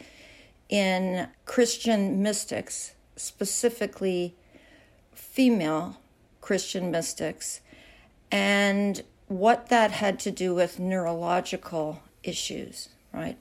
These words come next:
Epilepsy and migraine in particular. And then when I was writing my dissertation on Charles Dickens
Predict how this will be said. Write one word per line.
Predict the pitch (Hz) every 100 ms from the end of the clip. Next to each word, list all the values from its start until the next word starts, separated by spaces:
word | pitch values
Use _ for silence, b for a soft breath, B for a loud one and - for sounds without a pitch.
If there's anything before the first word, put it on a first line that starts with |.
| -
Epilepsy | 196 202 185 175 - - 175 170
and | - 180
migraine | 165 165 - 170 165
in | 160
particular. | - - 135 - - - - - - - - - _
And | 214 202 202 202 196 - B B B B B B B -
then | 277 339 254 240
when | 220
I | 214
was | 220 214
writing | 214 240 269
my | 233 196
dissertation | 247 247 208 220 233 233 202
on | - 185
Charles | - 208 196 214 -
Dickens | 226 233 190 160 202 -